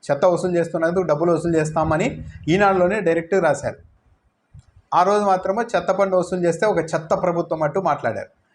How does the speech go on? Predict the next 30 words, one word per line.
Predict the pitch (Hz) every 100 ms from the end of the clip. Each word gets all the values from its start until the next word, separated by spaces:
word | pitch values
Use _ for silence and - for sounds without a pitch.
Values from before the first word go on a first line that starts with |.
| -
ఈ | 170
రోజు | 208 214
మాత్రం | 190 185 214 226
స్వచ్ఛహారం | - 170 202 190 185 185
కోసం | 175 - 196
ఇవన్నీ | 165 170
చేస్తున్నామని | 175 156 156 151 139 151 165
చెప్తున్నారు. | 123 120 104
అంటే | - _ _ _ 190
పక్కా | 185 156 - 240
డబుల్ | 185 185
స్టాండర్డ్స్ | 190 196 185 160
కాదా? | 160 156 - - _ -
యూటర్న్లు | 175 185 185 180
కాదా | 165 165
ఇవన్నీ? | 170 165 214 - _ _ _ _ _ _ _ - _ -
పవన్ | 160 196
కళ్యాణ్తో | 202 202 196 196
సహా | 190 208
జనసేన | 180 185 202 196
పార్టీ | 196 190
నాయకులు | 196 190 190
కూడా | 202 208
విమర్శించారు, | 196 202 196 180 151
"చెత్త | - 165 156
పన్ను | 185 196 185
ఏంటి | 175 156
చెత్త | 156 151
ప్రభుత్వంలో?" | 165 165 160 156 147 123
అని. | 107